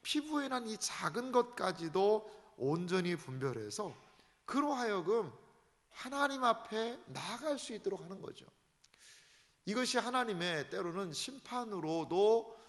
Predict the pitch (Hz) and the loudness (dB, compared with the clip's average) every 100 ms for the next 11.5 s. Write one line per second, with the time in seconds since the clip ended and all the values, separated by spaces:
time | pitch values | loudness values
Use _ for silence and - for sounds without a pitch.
0 | - - 139 226 269 202 185 127 147 175 | -20 -10 -6 0 2 4 0 -4 -4 -4
1 | 165 143 123 113 127 180 - - - 196 | -4 -6 -4 -6 -4 -6 -6 -10 -10 -6
2 | 208 190 175 151 143 156 156 139 117 117 | -4 -4 -6 -8 -8 -6 -4 -6 -8 -12
3 | 110 139 110 127 151 165 135 98 - - | -8 -10 -6 -4 0 0 0 -2 -14 -20
4 | _ _ _ _ _ 135 165 202 185 147 | _ _ _ _ _ -10 -4 0 0 0
5 | 127 117 180 220 - - - _ 131 131 | -4 0 2 2 -2 -18 -20 _ -12 -10
6 | 151 151 147 139 127 - 131 127 117 110 | -2 2 2 0 -4 -6 -8 -6 -6 -2
7 | 127 123 139 120 110 110 156 202 - _ | -2 -2 -4 -6 -10 -8 -8 -8 -16 _
8 | _ _ _ - - 110 117 208 247 165 | _ _ _ -14 -8 -6 0 0 2 -2
9 | 139 117 131 - 113 98 107 95 92 151 | -2 -4 -10 -12 -14 -14 -16 -16 -16 -20
10 | - _ _ _ _ _ 196 - 175 240 | -20 _ _ _ _ _ -10 -6 -4 -4
11 | 240 247 208 160 180 | -4 -2 -2 0 -2